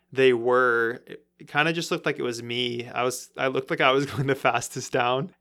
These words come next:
and my ankles really started to hurt. It was kind of a little bit of a workout. But once you get to the bottom of that, then you go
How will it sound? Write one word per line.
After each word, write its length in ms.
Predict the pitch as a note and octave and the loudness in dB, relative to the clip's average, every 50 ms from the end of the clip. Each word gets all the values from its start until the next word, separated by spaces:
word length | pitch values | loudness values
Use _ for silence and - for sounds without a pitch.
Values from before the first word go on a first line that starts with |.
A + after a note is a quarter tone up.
| _ _ | _ _
and 640 | C#3+ C#3 C3+ C3+ C3+ C3+ C3 C3 C3 C3 B2+ B2+ B2 - - _ _ _ _ _ _ _ _ | 2 4 4 4 4 4 4 2 0 0 -4 -6 -6 -6 -12 _ _ _ _ _ _ _ _
my 180 | D3 C#3+ C#3 | 0 2 4
ankles 380 | C3+ C3+ C#3+ E3+ G#3 F3+ C#3 B2 | 6 4 4 4 2 2 2 4
really 160 | C#3 C3+ C3+ | 4 4 4
started 320 | C3 - C#3 B2+ A#2+ A#2+ A#2 | 4 4 0 0 0 0 -4
to 80 | A2 | -4
hurt. 180 | A2+ C#3 D3+ C#3 | 0 0 2 2
It 80 | B2 | 0
was 120 | - B2 - | -2 -4 -4
kind 180 | - C3+ B2+ | -2 -2 -2
of 80 | C3 C3 | -2 -2
a 20 | |
little 160 | C3+ C3 B2+ B2 | -2 -2 -2 0
bit 120 | C3+ B2 | -2 -4
of 120 | A#2+ - | -4 -4
a 40 | C3 | -6
workout. 460 | B2+ B2 B2+ B2+ - B2 A2 G2+ - - _ | -6 -6 -6 -6 -6 -6 -6 -8 -10 -12 _
But 300 | - B2+ A#2+ A#2 A#2+ - | -2 -2 0 0 -2 -2
once 220 | - C#3 D#3+ D#3 - | -2 -2 -2 -2 -2
you 40 | F3 | -4
get 120 | F#3+ - | -4 -4
to 60 | - | -2
the 100 | - D3+ | -2 0
bottom 280 | A#2+ C3 B2+ C#3 D3 D3 | 2 4 2 2 2 0
of 100 | D#3 D3 | 0 2
that, 300 | D#3+ D#3+ D#3+ E3 - B2+ | 4 4 4 2 2 0
then 200 | B2+ B2+ B2+ C3 | 0 0 2 0
you 100 | C3+ C3+ | -2 -4
go 680 | B2+ A#2 C3 C3 A#2 A#2 A#2+ A#2+ A#2+ A#2+ B2+ C3+ C3 | -4 -2 -2 0 2 2 4 4 4 4 2 -2 -6